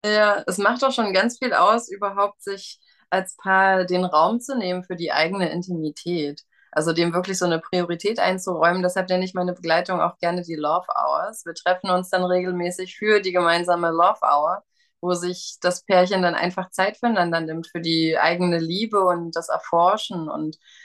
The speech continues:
viele Paare, gerade wenn sie Kinder haben, nehmen sich diese Zeit ja gar nicht mehr und wundern sich dann, warum entweder im Bett nichts mehr läuft oder warum die Beziehung nachlässt und sich dann irgendwann anfühlt wie so ein wabbeliger Fisch irgendwie.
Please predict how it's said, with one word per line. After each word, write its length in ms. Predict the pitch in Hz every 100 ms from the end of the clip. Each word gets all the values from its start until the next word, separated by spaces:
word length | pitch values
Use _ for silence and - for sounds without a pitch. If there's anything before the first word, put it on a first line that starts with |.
| _
viele 220 | - 233
Paare, 480 | 233 202 196 202 208
gerade 260 | 180 180 180
wenn 140 | 180
sie 100 | 175
Kinder 340 | - 233 247 175
haben, 420 | 151 160 180 196 _ _ -
nehmen 320 | 190 240 240
sich 180 | 196 -
diese 280 | 185 165 160
Zeit 320 | 151 147 -
ja 100 | -
gar 220 | - 135
nicht 220 | 147 -
mehr 320 | 151 143 139 107
und 300 | 151 151 165
wundern 340 | 185 185 180
sich 160 | 180 -
dann, 260 | 170 180 180
warum 300 | 170 175 170
entweder 800 | 175 180 180 180 175 170 170 - _ _ -
im 200 | 175 175
Bett 220 | 175 180
nichts 320 | 196 190 -
mehr 140 | 185 175
läuft 520 | 175 196 202 208 -
oder 280 | 180 180 180
warum 560 | 175 180 185 185 180
die 140 | 175 175
Beziehung 520 | 175 - 226 214 208
nachlässt 640 | 185 185 185 185 180 -
und 120 | 180
sich 140 | 180 -
dann 160 | 180 170
irgendwann 320 | 185 180 175
anfühlt 460 | 180 180 185 180
wie 80 | 175
so 100 | 175
ein 200 | 170 165 -
wabbeliger 440 | - 175 170 160
Fisch 420 | 160 202 196 - -
irgendwie. 580 | 151 156 151 151 214